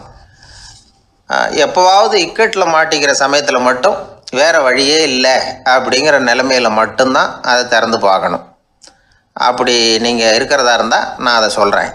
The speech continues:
அப்படின்னார் அந்த பெரியவர். சரின்னு ஒத்துக்கிட்டாங்க எல்லாரும்.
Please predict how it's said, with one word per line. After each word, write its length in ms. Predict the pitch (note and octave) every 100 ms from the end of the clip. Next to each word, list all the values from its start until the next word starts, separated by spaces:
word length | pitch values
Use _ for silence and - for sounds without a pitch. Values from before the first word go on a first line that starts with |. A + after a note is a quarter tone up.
| -
அப்படின்னார் 560 | C3+ A#2+ A2 A2 A2 B2
அந்த 200 | A#2 A2+
பெரியவர். 560 | G#2+ G#2+ G2+ E2+ - _ _ _ _ - _ _ _ _ _ _ _ -
சரின்னு 400 | E3 E3+ F#3 F3+
ஒத்துக்கிட்டாங்க 460 | C#3+ E3 C3+ A#2+ A2
எல்லாரும். 460 | G#2+ A2 - -